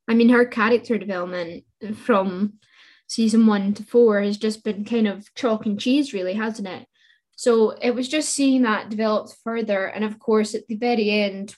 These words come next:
we see Eve asking for dessert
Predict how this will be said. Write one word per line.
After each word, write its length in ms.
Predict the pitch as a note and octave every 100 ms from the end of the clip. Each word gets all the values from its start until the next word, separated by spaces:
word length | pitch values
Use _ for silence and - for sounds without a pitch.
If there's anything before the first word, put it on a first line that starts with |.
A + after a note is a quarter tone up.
| -
we 100 | G#3+
see 520 | - A3 G#3 G3+ G#3 _ _ _ _ _ -
Eve 440 | A#3+ G#3+ G#3+ - - _ _ _ _ _ _ _ - -
asking 460 | A#3+ A#3 - A#3 A3+
for 120 | A3
dessert 680 | A3+ A3 B3 C4 F#3+ -